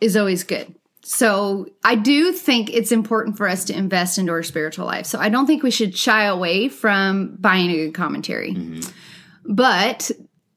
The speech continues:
Speaker 1: and I would say that when I do that, it's usually when I want to dive into one book in a deep way. You know, I want to really understand, I want to own this book, you know, then that's usually when I will, uh,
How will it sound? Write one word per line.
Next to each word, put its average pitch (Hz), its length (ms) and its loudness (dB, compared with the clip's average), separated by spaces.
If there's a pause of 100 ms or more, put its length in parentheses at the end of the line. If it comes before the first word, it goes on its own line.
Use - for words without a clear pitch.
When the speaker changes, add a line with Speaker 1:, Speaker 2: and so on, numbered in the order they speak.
(140)
Speaker 1:
and - 960 -4
I 233 260 4
would 254 180 -2
say 269 280 -2
that 262 320 2
when 247 140 0
I 262 180 4
do 330 180 2
that, 320 220 0
it's 233 220 -4
usually 254 300 0
when 226 140 -2
I 208 100 0
want 208 180 0
to 214 80 -4
dive 196 260 2
into 190 200 0
one 180 360 -2
book - 520 -6 (240)
in 208 140 4
a 180 60 4
deep 185 300 -4
way. 151 280 -4
You 208 100 2
know, 180 100 4
I 180 120 2
want 202 260 0
to 208 120 -2
really 220 540 2
understand, 196 640 0
I 220 60 2
want 233 200 2
to - 60 -20 (160)
own 226 460 2
this 185 200 0
book, - 480 -8 (100)
you 202 140 -2
know, 190 180 -2 (300)
then 214 160 4
that's 220 280 2
usually 202 280 2
when 180 200 -2
I 180 160 2
will, 170 380 -4 (100)
uh, 160 340 -4